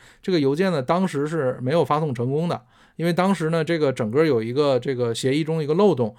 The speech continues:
导致了死循环。所以这个邮件呢，当时是发了，但是这个整个被延迟了。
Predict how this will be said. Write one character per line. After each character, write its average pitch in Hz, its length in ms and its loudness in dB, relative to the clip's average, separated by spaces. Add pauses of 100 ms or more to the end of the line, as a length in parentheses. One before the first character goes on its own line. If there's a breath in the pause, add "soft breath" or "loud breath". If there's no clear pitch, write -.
(120)
导 196 160 -8
致 - 160 -2
了 147 80 0
死 143 160 -6
循 143 200 -4
环。 127 180 0
所 160 100 -2
以 170 60 0
这 190 100 0
个 185 60 0
邮 131 160 2
件 175 160 2
呢， 147 140 -2 (340 loud breath)
当 220 180 6
时 185 200 2
是 175 160 2
发 196 260 4
了， 139 160 4
但 170 180 0
是 175 160 0
这 160 120 -2
个 151 120 2
整 131 160 -2
个 147 160 2
被 180 140 4
延 135 220 2
迟 - 160 -2
了。 165 180 0